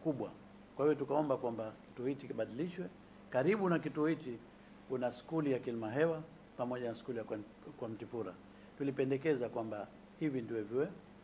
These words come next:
vituo vya kupigia kura. Sasa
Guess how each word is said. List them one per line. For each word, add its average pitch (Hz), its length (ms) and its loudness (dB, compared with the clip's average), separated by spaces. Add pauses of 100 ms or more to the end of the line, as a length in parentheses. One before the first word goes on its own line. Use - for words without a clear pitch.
(180)
vituo 127 360 -4
vya 104 120 -4
kupigia 98 400 -10
kura. 95 280 -10 (1600)
Sasa 120 480 0